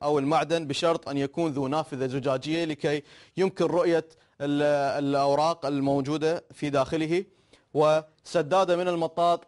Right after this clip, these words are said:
أو الفلين. هذه المكونات راح أب-، أوضحها بالرسم التالي. أول شيء عندنا ساق معدنية، هذه هي الساق المعدنية.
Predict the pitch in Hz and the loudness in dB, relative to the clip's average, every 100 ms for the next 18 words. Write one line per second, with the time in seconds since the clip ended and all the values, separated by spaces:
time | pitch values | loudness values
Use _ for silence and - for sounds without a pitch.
0 | - 180 190 185 185 185 190 190 147 110 | -2 2 2 0 -2 0 -2 -2 -6 -12
1 | _ _ _ _ _ - 220 226 208 202 | _ _ _ _ _ 0 2 2 -2 -2
2 | 196 185 180 170 165 170 170 175 - 175 | 0 0 0 0 0 0 -2 -6 -2 -2
3 | 175 175 175 156 - - 196 180 156 165 | 2 2 0 0 -4 0 0 0 0 -2
4 | 165 180 185 _ _ - 196 - 180 127 | -2 -4 -6 _ _ -6 -6 0 0 0
5 | 113 - _ _ _ _ _ - 233 240 | -4 -16 _ _ _ _ _ -2 0 0
6 | 202 - 170 170 175 - 196 208 190 170 | -2 -4 -6 -4 -4 -2 0 0 -2 -6
7 | 139 156 160 139 110 _ _ _ _ _ | -4 -6 -6 -8 -10 _ _ _ _ _
8 | _ _ _ _ _ - 175 160 151 151 | _ _ _ _ _ -4 -2 0 -2 -4
9 | 139 - 151 170 - _ _ _ _ _ | -6 -2 -2 -2 -6 _ _ _ _ _
10 | _ _ _ _ _ _ _ _ - 160 | _ _ _ _ _ _ _ _ -8 -4
11 | 156 131 135 131 139 160 | -4 -4 -4 -4 -4 -8